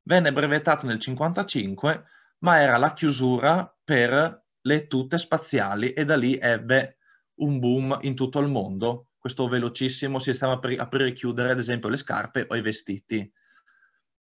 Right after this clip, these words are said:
Il Teflon nel trentotto è inventato, ma subito dimenticato, ebbe il suo boom durante le, eh, le missioni Apollo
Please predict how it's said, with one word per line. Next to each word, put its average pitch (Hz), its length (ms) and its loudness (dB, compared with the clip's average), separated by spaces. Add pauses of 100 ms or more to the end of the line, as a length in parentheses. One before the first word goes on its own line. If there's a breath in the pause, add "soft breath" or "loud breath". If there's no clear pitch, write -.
(540)
Il 127 140 -2
Teflon 117 720 2
nel 113 140 -4
trentotto 139 500 0
è - 20 0
inventato, 160 560 -2
ma 123 140 0
subito 139 360 -2
dimenticato, 135 960 -4 (800 soft breath)
ebbe 147 260 2
il 117 60 2
suo 208 220 0
boom 151 320 2
durante 143 520 0
le, 147 280 -2
eh, 117 560 0
le 117 100 -4
missioni 127 360 -2
Apollo 127 600 0